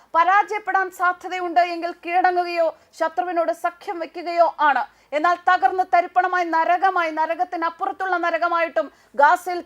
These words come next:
കീഴടങ്ങാനോ ആയുധം താഴെ വെക്കാനോ തയ്യാറല്ല. കാരണം അവരുടെ യുദ്ധം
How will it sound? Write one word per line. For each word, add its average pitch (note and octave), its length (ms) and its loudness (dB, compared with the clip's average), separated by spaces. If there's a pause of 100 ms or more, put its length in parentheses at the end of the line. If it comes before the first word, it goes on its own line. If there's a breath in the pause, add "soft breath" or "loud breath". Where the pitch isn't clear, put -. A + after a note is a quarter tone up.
കീഴടങ്ങാനോ E4+ 600 0
ആയുധം E4+ 340 -4
താഴെ E4+ 300 0
വെക്കാനോ E4 400 -2
തയ്യാറല്ല. D#4 840 0 (140)
കാരണം E4 320 2
അവരുടെ F4+ 260 -2
യുദ്ധം F4+ 420 -2